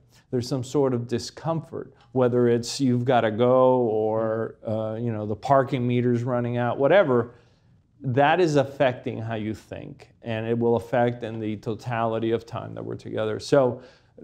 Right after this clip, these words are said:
the key component, I, I think if, if you were to look at the book and say, yeah, you can look at the two hundred behaviors that are in there,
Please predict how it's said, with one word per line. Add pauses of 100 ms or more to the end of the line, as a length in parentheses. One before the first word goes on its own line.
(200)
the
key
component,
I,
I
think
if,
if
you
were
to
look
at
the
book
and
say,
yeah,
you
can
look
at
the
two
hundred
behaviors
that
are
in
there,